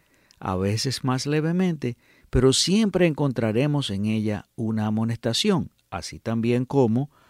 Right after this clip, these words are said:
consolación, seguridad, etcétera. Ahí está el balance que también debemos de tener al amonestar a otros. Debemos consolar al amonestado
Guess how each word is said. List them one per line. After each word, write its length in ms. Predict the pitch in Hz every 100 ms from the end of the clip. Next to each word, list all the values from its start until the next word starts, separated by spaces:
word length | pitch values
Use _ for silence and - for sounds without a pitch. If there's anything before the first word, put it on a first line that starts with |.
| _
consolación, 920 | - 151 156 127 101 92 90 90 90 90
seguridad, 640 | - 139 120 101 82 80 80
etcétera. 560 | 123 - 190 - 92 - _ _ _ _
Ahí 340 | - 107 123 156
está 260 | 147 147
el 80 | 147
balance 520 | 147 120 143 139 -
que 160 | 98 104
también 560 | - 95 92 120 185 185
debemos 420 | 110 113 117 98
de 80 | 143
tener 460 | 120 101 101 104 _ _ _ -
al 180 | 110 104
amonestar 520 | 104 101 95 101 98
a 80 | 101
otros. 400 | 110 - - - _ _ _ _ -
Debemos 400 | 101 95 95 127 -
consolar 580 | 143 139 127 101 92 117
al 100 | 147
amonestado 680 | 143 143 127 - 139 165